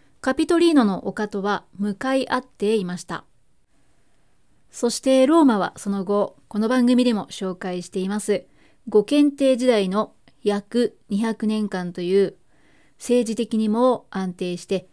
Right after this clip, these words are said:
経済的にも繁栄する時期を迎えます。五検定時代の世界遺産などについては、五検定に見る世界遺産の回でお話ししていますので、そちらをぜひ聞いてみてください。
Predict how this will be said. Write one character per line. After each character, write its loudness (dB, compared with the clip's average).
経 0
済 0
的 -6
に 4
も 2
繁 -4
栄 0
す -8
る 0
時 -8
期 -2
を 4
迎 -6
え -8
ま -4
す。 -8
五 0
検 -2
定 4
時 2
代 6
の -2
世 -10
界 -2
遺 -8
産 -4
な 0
ど -2
に -2
つ -8
い 0
て 2
は、 0
五 -4
検 0
定 -2
に 0
見 0
る 0
世 -6
界 -2
遺 -2
産 0
の -8
回 -4
で -6
お -6
話 -4
し -10
し -16
て -4
い -2
ま 0
す -2
の 2
で、 -2
そ -16
ち -10
ら -6
を 2
ぜ -4
ひ -8
聞 -8
い -8
て -8
み -6
て -8
く -14
だ -10
さ -4
い。 -4